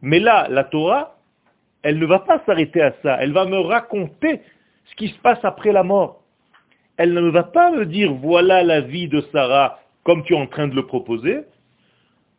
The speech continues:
Tant qu'elle était sans enfant, elle n'a pas vécu. Elle a vécu juste au moment où Yitzhak est né. C'est pas ce que la Torah nous raconte. En tout cas, pas dans le premier degré du texte.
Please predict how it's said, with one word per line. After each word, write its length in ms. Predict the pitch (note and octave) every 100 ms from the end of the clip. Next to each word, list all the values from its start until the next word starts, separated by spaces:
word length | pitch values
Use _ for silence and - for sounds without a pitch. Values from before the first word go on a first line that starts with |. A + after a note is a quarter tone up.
| _ _ _ _ -
Tant 300 | B3 B3 A#3
qu'elle 260 | F3+ D#3+
était 920 | D3+ D3+ D#3 D#3 D#3 D3+ D#3 D#3 D3+ F3+ _ _ _ _ _ -
sans 200 | E3+ D#3
enfant, 560 | E3 - E3 D#3 D#3 -
elle 160 | D3+
n'a 140 | D#3 D3+
pas 180 | E3 D#3
vécu. 580 | D#3 D#3 D#3 D#3 D#3 G3 -
Elle 240 | A#3+ G#3
a 60 | D3+
vécu 800 | D3 D3+ - E3 D#3+ D#3+ D#3 D3+
juste 480 | A2 D#3 A3+ F#3 -
au 60 | E3+
moment 380 | D#3+ D#3 D#3+ D#3
où 160 | D3
Yitzhak 400 | D#3+ - F3+ E3
est 80 | D#3
né. 300 | D#3 D#3 D#3 _
C'est 80 | F3+
pas 160 | E4
ce 60 | -
que 100 | C#4+
la 100 | B3
Torah 240 | C4 B3
nous 80 | B3
raconte. 420 | A#3+ A#3 G3 F#3+ _ _ _ _ _ _ _ _ _ _ _ _ _ _ -
En 120 | F3
tout 140 | F3 D3+
cas, 180 | A3+
pas 300 | A#3+ - C4+
dans 160 | G#3 F#3+
le 120 | F3
premier 360 | - G3 G#3+ G#3
degré 300 | D3 D3 G#3+
du 160 | F#3+
texte. 320 | D#3 E3+ -